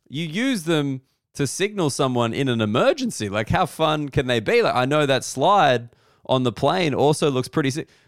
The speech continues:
Maybe that's <laughs> genuinely, it is quite late here, and so maybe I'm, I'm not staying on track as much as I should. But I just had a thought. Most emergency measures are fucking sick. Like, think about it.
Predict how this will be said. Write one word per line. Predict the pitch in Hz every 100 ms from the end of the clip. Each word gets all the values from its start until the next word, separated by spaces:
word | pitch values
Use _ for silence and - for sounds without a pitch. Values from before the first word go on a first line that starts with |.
| _
Maybe | 208 370 359
that's | 254 220 160 - -
<laughs> | - - - - 403 - - 320 _ - _ - - - - _
genuinely, | 190 196 165 135 127 123
it | 151
is | 151
quite | 147 127
late | 123 123
here, | 120 107 104
and | 110 113 113 110
so | 123
maybe | 123 123 120
I'm, | 113 101
I'm | 117
not | 117 120
staying | 120 117
on | 110
track | 107 123 123
as | 107
much | 123
as | 123
I | 113
should. | 110 151 147 123 - _
But | -
I | 262
just | 370 -
had | 233
a | 151
thought. | 139 208 160 - _ - _
Most | - 160 277 403 - - - _
emergency | 151 151 151 170 185 180 175 - 147
measures | 123 135 156 135 120 110 104
are | 104
fucking | 110 - 160 160 160 143 120
sick. | - 143 208 208 _ _ _ _ _ _ _ _
Like, | 170 170
think | 233
about | 202 147 107
it. | 98